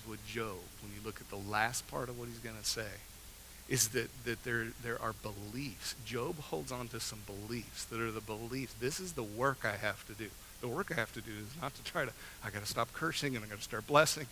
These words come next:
The work I gotta do is say, "Do I believe this? Do I believe this?" And if I don't believe it, to let that break my heart and repent of that. But Job had a fundamental belief that dictated his behavior. His belief led him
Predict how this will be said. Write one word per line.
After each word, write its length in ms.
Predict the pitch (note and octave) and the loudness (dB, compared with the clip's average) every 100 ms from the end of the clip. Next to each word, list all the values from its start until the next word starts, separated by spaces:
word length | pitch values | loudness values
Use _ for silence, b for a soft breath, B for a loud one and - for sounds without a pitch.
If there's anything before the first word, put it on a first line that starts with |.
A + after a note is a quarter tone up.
| B B | B B
The 60 | A2 | -2
work 240 | C#3 D3 | 2 8
I 60 | C#3 | 8
gotta 200 | A#2 G#2+ | 8 4
do 80 | G#2 | 2
is 100 | F#2+ | -2
say, 100 | - - | -2 -4
"Do 80 | - | -6
I 140 | F#2 A2+ | -4 -4
believe 460 | - G2+ G#2+ A#2+ | -4 -8 -4 -4
this? 280 | - - - - B - | -6 -10 -10 -10 B -4
Do 100 | A#2 | 4
I 140 | A#2+ | 6
believe 500 | C#3 G2+ - A2+ B2 - | 6 2 -2 0 0 -2
this?" 140 | G2+ - | -2 0
And 80 | |
if 100 | G#2 | 0
I 60 | B2 | 2
don't 180 | C3 C3 | 2 4
believe 360 | B2 B2 C3+ | 4 4 4
it, 80 | C#3 | 2
to 100 | - | -2
let 180 | A2+ A2+ | 0 0
that 220 | A2 G#2+ | -2 -4
break 200 | A2+ A#2 A#2+ | 0 0 2
my 100 | B2 | -4
heart 400 | A2 C3 C#3 D3 | -4 0 2 2
and 160 | A2 G#2 | 0 -8
repent 380 | F#2+ - C3+ B2+ | -8 -8 -8 -8
of 80 | G#2 | -8
that. 140 | G2 - B - | -8 -8 B -6
But 140 | G2+ | -4
Job 340 | - B2+ C#3+ | 0 2 2
had 140 | B2+ A2 | 2 0
a 60 | |
fundamental 640 | F#2 - C#3 C#3+ C#3 C3 B2 G#2 | 0 -4 -2 -2 -4 -4 -6 -6
belief 640 | F#2+ G2+ B2 A2+ F2+ - B B A#2+ | -6 -2 -2 -2 -4 -10 B B -8
that 100 | A2 A2 - | -8 -10 -2
dictated 720 | D#3 - - - G2+ F#2+ G2+ G2 - B - | 0 0 -4 -2 -2 -2 -6 -8 -12 B -4
his 140 | G#2+ | -4
behavior. 600 | G2+ G#2+ A#2 B2+ G#2+ F2+ - B | -4 -4 2 2 0 -6 -12 B
His 160 | C#3+ A#2 | 2 2
belief 960 | - A#2 G#2+ A#2 D3 E3 G2+ - - - - - - - - - - - - - - - G#2+ | 2 -2 0 2 4 4 2 2 0 -4 -12 -14 -14 -14 -14 -14 -14 -14 -14 -14 -14 -10 -2
led 240 | G#2+ D3 D#3 | 8 8 8
him 420 | - B2+ G#2+ G2+ | 4 -2 -2 -6